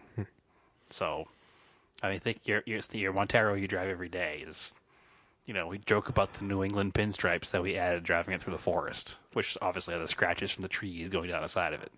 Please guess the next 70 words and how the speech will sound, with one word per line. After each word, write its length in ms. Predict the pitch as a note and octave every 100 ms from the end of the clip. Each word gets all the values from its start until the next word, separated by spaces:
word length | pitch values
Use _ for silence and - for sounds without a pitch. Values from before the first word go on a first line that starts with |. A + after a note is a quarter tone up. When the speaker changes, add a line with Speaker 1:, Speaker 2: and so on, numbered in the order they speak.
| -
Speaker 1:
I 40 |
bu-, 100 | A#2 - - -
I, 100 | - -
I 60 | F3
polished 340 | - C3+ C3+
those 140 | A#2 G2
Speaker 2:
Technically, 60 |
Speaker 1:
out. 60 | F2
Speaker 2:
that's 160 | G#3 -
patina. 480 | - - E3 E2+ - - _
Speaker 1:
Yeah. 100 | - - -
Speaker 2:
You 120 | C#3
didn't 140 | F3 F#3
polish 220 | F3+ F3+
all 240 | F#3+ G#3
of 80 | D#3+
them 120 | G2+
out, 200 | E2+ F#2 -
Speaker 1:
No. 240 | D3 G#2 G#2
Speaker 2:
'cause 140 | -
some 140 | - A#2
of 40 |
them 120 | C#3
are 40 | D#3+
pretty 180 | D3+ E3+
deep. 220 | D3 G#2+ -
Speaker 1:
It's 200 | - -
got 120 | -
a 20 | C#3
bunch 200 | C#3+ C3
of 80 |
hood 160 | B2+ A#2
dents 320 | G#2 G2+ -
from 340 | - F#2+ F#2 F#2+ - -
who 80 | A#2
knows 160 | A2 G2
what. 260 | G2+ G2 - - D#3 C#3+
Speaker 2:
God 220 | B2+ B2+
knows 200 | A2 A2
what. 200 | G#2 C3 -
Speaker 1:
<laughs> 40 |
Speaker 2:
And 80 | A2
the 80 | G2+
fender 240 | A2+ A#2
dent 220 | A2 G#2+
that 120 | A2+
looks 160 | F#2 -
like 100 | F#2+
it 40 |
was 140 | F#2+ -
punched 420 | - G#2+ G2 -
by 280 | F2 E2+ F2+ A3 - _
the 80 | -
Hulk. 560 | F2 F#2+ B2 - - -
I 60 | -
don't 100 | G2
know 100 | G2+
what 140 | G2 F#2+
that 180 | F2+
is. 300 | F2+ F#2 - - G#2
Speaker 1:
It's 200 | - -
the 120 | F#2+
weirdest 360 | F#2 F2+ F2+ -
thing. 240 | F#2 F2+ -
Speaker 2:
Yeah, 100 | F#2+
it's 100 | -
a 40 |
very 160 | F2+ E2+
strange 320 | - F2+ D#2+
dent. 240 | E2 D#2